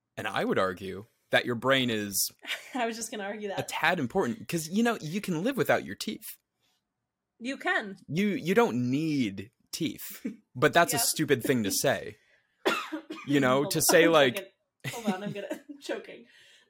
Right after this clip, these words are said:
Speaker 2: <coughs> On nothing. <coughs> Like, just air.
Speaker 1: Choking
Speaker 2: Just
Speaker 1: nothing.
Speaker 2: start
Speaker 1: Yeah, for
Speaker 2: choking.
Speaker 1: sure.
Speaker 2: <coughs> Okay.
Speaker 1: All right. You all right?
Speaker 2: Continue.
Speaker 1: Um,
Speaker 2: <laughs> Sorry.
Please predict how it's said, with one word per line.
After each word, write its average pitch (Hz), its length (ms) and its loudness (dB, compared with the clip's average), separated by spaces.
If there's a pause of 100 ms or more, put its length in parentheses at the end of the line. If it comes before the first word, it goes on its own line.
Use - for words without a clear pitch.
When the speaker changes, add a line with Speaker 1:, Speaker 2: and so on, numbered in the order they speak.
(160)
Speaker 2:
<coughs> - 40 2 (840)
On 240 200 -6
nothing. 220 300 -4 (200)
<coughs> - 60 -2 (200)
Like, 254 220 -6
just 277 260 -8
air. 240 320 2
Speaker 1:
Choking - 120 -8
Speaker 2:
Just 262 160 -8
Speaker 1:
nothing. - 0 -
Speaker 2:
start - 140 0
Speaker 1:
Yeah, 190 100 2
for 165 180 -4
Speaker 2:
choking. 156 300 -6 (800)
Speaker 1:
sure. 277 200 -6 (100)
Speaker 2:
<coughs> 254 320 -8
Okay. 208 240 -4 (420)
Speaker 1:
All 104 100 -2
right. 95 300 -2 (320)
You 98 80 -6
all 95 60 -2
right? 117 240 -2 (1160)
Speaker 2:
Continue. 101 420 2
Speaker 1:
Um, 101 80 -6 (140)
Speaker 2:
<laughs> - 140 -20
Sorry. 214 400 -2